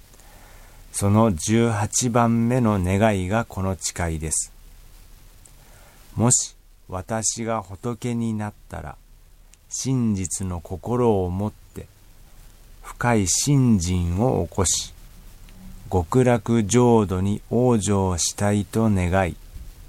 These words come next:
私の名前を呼ぶ者すべてを、我が西方極楽浄土に生まれさせよ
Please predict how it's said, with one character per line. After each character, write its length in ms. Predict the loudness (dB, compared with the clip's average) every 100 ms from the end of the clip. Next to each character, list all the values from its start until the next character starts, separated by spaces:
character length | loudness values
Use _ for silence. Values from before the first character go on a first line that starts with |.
| -20 -20 -20 -20 -6
私 500 | -2 2 2 0 -2
の 220 | -2 -2
名 180 | -4 -4
前 400 | -2 -2 -2 0
を 160 | 0
呼 160 | -2 -4
ぶ 180 | -4 -2
者 380 | 0 0 -2 -4
す 240 | -6 -6 -2
べ 160 | -2
て 320 | -4 -8 -6
を、 100 | -6 -10 -18 -20 -20 -20 -20 -20 -20 -12
我 200 | -2 0
が 180 | 0 -4 -8 -20 -20 -20 -8
西 360 | -2 2 2
方 540 | 0 2 4 6 4 0
極 320 | -4 0 0
楽 400 | 2 0 -2 -2
浄 360 | 2 4 4 4
土 140 | 2
に 180 | 2 0
生 120 | -2
ま 160 | 0 0
れ 160 | -2
さ 160 | -2 -4
せ 220 | -4 -4
よ 260 | -8 -8